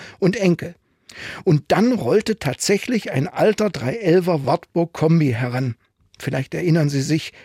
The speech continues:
zweifarbig, mit gelblich getöntem Schiebedach und verchromten Radkappen, die leicht gewölbt wie Frisbee-Scheiben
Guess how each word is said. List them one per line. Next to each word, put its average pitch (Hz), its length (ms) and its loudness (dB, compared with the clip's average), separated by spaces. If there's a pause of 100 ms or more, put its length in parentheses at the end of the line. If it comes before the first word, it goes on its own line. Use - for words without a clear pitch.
(120)
zweifarbig, 151 880 0 (300)
mit 143 220 -2
gelblich 160 440 2
getöntem 165 540 0
Schiebedach 170 640 0 (240)
und 170 180 2
verchromten - 600 0
Radkappen, 143 640 -2 (340)
die 151 100 0
leicht - 460 -2
gewölbt 143 480 0 (220)
wie 190 160 4
Frisbee-Scheiben 147 1120 0